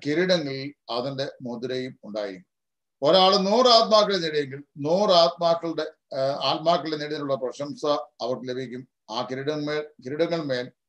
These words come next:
അതിനുള്ള മുദ്രയും ഉണ്ടായിരിക്കും. അപ്പൊ ഈ കിരീടത്തിന്റെ മഹത്വം നാം നിത്യതയോളം അനുഭവിച്ചുകൊണ്ടിരിക്കും എന്നാണ്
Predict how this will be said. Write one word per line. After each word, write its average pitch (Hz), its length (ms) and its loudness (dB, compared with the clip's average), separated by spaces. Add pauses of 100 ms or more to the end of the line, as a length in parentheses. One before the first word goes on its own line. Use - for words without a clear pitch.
(300)
അതിനുള്ള 131 300 -4
മുദ്രയും 127 640 -6
ഉണ്ടായിരിക്കും. 113 440 -6 (680)
അപ്പൊ 165 140 -2
ഈ 208 180 0
കിരീടത്തിന്റെ 233 520 6
മഹത്വം 180 640 2 (480)
നാം 175 340 4 (140)
നിത്യതയോളം 202 840 4 (140)
അനുഭവിച്ചുകൊണ്ടിരിക്കും 175 1200 0 (120)
എന്നാണ് 135 420 0